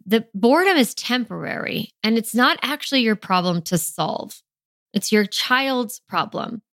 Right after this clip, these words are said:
When they're in the middle of that boredom gap, that gap between activities, that's where your child's growth happens. Let me tell you some of the cool benefits about boredom.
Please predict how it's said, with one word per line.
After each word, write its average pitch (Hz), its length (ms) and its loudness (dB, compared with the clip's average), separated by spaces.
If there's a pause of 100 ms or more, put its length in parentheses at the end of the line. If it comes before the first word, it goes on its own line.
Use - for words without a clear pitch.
(240)
When 320 300 4
they're 427 240 4
in 294 220 2
the 285 80 6
middle 233 340 6
of 185 120 0
that 175 240 -4
boredom 214 400 0
gap, 339 400 0 (300)
that 196 220 -4
gap 196 280 -4
between 214 340 0
activities, 226 800 2 (200)
that's 285 320 0
where 294 120 6
your 247 160 2
child's 202 440 2
growth 202 600 2 (120)
happens. 160 720 -8 (360)
Let 262 100 4
me 415 100 4
tell 427 220 2
you 349 80 4
some 247 240 0
of 240 120 2
the 233 100 6
cool 226 260 2
benefits 208 720 0
about 175 540 -4
boredom. 170 440 -2